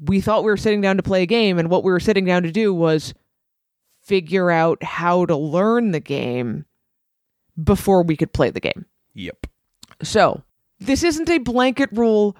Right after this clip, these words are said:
Speaker 1: but a general rule of thumb is read the instructions or watch a Watch It Played with Rodney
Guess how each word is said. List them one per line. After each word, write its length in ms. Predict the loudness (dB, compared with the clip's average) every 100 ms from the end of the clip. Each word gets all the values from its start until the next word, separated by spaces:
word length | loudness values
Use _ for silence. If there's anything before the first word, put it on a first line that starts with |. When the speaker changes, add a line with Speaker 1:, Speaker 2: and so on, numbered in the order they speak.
| _
Speaker 1:
but 140 | 0 2
a 120 | 2
general 520 | 0 0 0 2 0
rule 300 | 0 0 0
of 120 | -2 0
thumb 380 | 0 0 0 -2
is 340 | 0 0 0 -8 _ _ _ _ -4
read 300 | 0 2 2
the 120 | 0
instructions 680 | 0 -2 -4 -2 -2 -2 -4
or 160 | 0 2
watch 440 | 2 2 0 -2 -4
a 380 | 0 2 2 0 -2
Watch 240 | 0 0 0
It 140 | -4
Played 420 | 0 2 2 0
with 280 | 0 -2 -4
Rodney 480 | -2 0 0 -4 -8